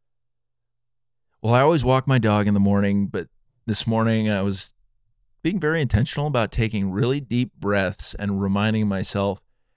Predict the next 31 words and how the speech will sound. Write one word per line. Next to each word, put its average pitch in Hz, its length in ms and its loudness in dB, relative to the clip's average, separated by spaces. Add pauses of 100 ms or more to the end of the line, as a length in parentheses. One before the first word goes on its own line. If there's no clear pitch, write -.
(260)
to 107 100 2
never 127 400 0
stop 110 500 -2 (800)
being 107 240 2
amazed 98 840 0 (440)
by 104 160 0
God's 110 360 0
goodness 117 600 -2
and 98 360 -2 (840)
this, 104 180 -4 (540)
and 110 120 0
the 98 60 0
beauty 98 600 0
of 87 240 -4 (320)
the 110 140 2
world 104 520 2 (880)
around 107 640 0
me 95 380 -6 (960)
and 104 140 2
the 92 60 -2
people 101 680 -2
around 98 340 0
me, 95 140 0
even 104 160 0
though 104 140 0
I - 20 0
was 98 100 -2
just 101 160 -6
walking 98 300 -4
solo 101 560 -2
with 98 280 -4